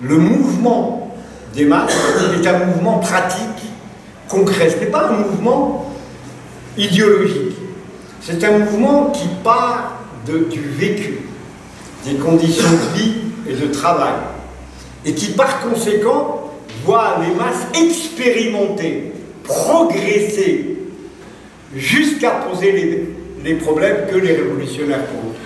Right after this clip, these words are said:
Mais pendant toute cette étape d'expérimentation, de lutte, comme on le voit depuis vingt-deux semaines, eh bien, les révolutionnaires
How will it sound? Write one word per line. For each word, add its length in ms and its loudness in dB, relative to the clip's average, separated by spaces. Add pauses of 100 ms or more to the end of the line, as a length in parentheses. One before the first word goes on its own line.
(220)
Mais 120 2
pendant 840 2 (720)
toute 180 0
cette 260 4
étape 680 0 (140)
d'expérimentation, 1040 -2 (180)
de 60 2
lutte, 360 4 (400)
comme 420 4
on 60 -4
le 140 0
voit 220 4
depuis 360 0
vingt-deux 340 0
semaines, 460 -2 (640)
eh 40 -4
bien, 280 4 (600)
les 120 6 (120)
révolutionnaires 880 0